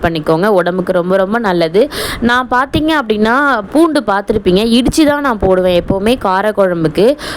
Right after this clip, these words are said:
மிளகும் பூண்டும் இடிச்சு போட்டீங்க அப்படின்னா அதோட தன்மைகள், நன்மைகள் ரொம்ப ஏராளம்.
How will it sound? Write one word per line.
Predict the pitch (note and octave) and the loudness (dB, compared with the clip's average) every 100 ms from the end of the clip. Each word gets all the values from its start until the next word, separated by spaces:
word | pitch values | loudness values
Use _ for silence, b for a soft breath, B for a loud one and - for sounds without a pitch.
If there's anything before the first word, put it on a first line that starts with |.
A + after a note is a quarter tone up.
| B | B
மிளகும் | G#3 G3 A3+ B3+ B3 D#4+ C#4+ | -2 0 0 0 2 0 0
பூண்டும் | A3 B3 B3+ A#3+ D4 | 2 2 4 2 0
இடிச்சு | G#3 A3+ D4+ - D#4 A#3+ | 2 2 2 2 0 2
போட்டீங்க | G3+ F#3+ G3 A3 G#3 | 0 2 0 0 0
அப்படின்னா | F3 F3+ F#3 G#3 G3+ | -2 0 2 2 2
அதோட | F3+ F3 E3+ | 0 -2 -2
தன்மைகள், | F#3+ G#3+ C4 C4+ A3+ G#3+ G#3+ | -2 2 4 4 4 2 2
நன்மைகள் | F#3+ G3 A#3+ A#3 G#3+ | 0 0 0 2 2
ரொம்ப | F#3+ F3+ G#3+ C4 C#4+ D#4 | 2 0 2 4 4 2
ஏராளம். | C4+ G#3+ G3+ F#3+ G3+ C#4 | 2 2 2 0 0 -2